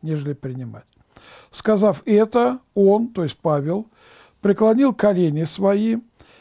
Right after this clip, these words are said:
и со всеми ими помолился. Тогда немалый плач был у всех, и, падая на выю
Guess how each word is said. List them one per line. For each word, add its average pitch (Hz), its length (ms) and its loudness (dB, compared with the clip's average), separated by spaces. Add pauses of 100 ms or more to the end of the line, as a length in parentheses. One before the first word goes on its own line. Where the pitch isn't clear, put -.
(120)
и 226 320 4 (100)
со 196 220 0
всеми 165 360 -2
ими 240 420 0
помолился. 208 1000 -2 (420)
Тогда 156 320 0
немалый 220 500 0
плач 185 400 0
был 156 240 -4
у 139 60 -6
всех, 220 520 -4 (500)
и, 185 100 0
падая 160 520 0
на 147 180 0
выю 147 380 -2